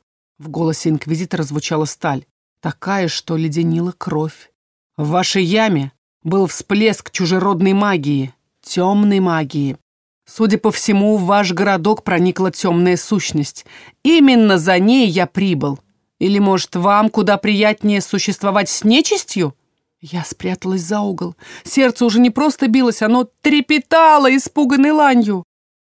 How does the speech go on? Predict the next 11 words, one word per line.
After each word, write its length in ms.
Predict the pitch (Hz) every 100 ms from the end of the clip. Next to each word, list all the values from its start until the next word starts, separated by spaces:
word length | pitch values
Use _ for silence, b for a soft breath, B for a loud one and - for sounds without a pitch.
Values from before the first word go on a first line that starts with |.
| _
Всплеск 600 | - - - 254 277 -
чужеродной 520 | - 240 269 277 240 269
магии, 500 | 269 247 - 214 - B B -
тёмная 420 | 370 370 339 349
сущность, 600 | - 370 - 262 269 - _
нечисть. 720 | 294 403 403 - 277 - - _ _ _ _ _ _ -
Это 380 | 277 247 262 254
же 160 | 214
он 300 | 262 269 262
про 400 | - 262 262 269
меня. 920 | 269 277 285 277 302 294 262 220 202